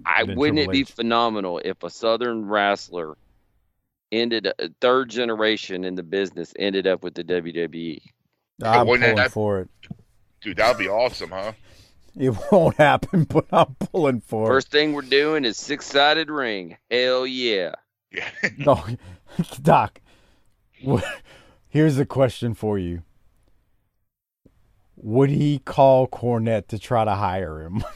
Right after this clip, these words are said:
Speaker 2: <laughs> if he had control of
Speaker 1: Depends on how
Speaker 2: W W E?
Speaker 1: long it takes him to get in charge.
Speaker 3: Yeah.
Speaker 2: Mm,
Speaker 1: Somebody,
Speaker 2: man.
Speaker 1: somebody get me James Storm. We're putting beer money back together.
Speaker 2: Oh, <laughs> God.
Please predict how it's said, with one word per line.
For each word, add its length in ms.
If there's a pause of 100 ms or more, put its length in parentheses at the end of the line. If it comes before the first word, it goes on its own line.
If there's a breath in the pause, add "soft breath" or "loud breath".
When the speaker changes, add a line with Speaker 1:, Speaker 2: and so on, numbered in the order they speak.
(160 loud breath)
Speaker 2:
<laughs> 280
if 200
he 160
had 220
control 540
of 100
Speaker 1:
Depends 380
on 140
how 160
Speaker 2:
W 20
W 40
E? 40
Speaker 1:
long 140
it 120
takes 320
him 180 (180)
to 100
get 200
in 100
charge. 500 (240)
Speaker 3:
Yeah. 340
Speaker 2:
Mm, 120
Speaker 1:
Somebody, 500
Speaker 2:
man. 300
Speaker 1:
somebody 540
get 300
me 360 (400)
James 340
Storm. 400
We're 120
putting 360
beer 240
money 320
back 300
together. 560 (420 soft breath)
Speaker 2:
Oh, 180
<laughs> 220
God. 360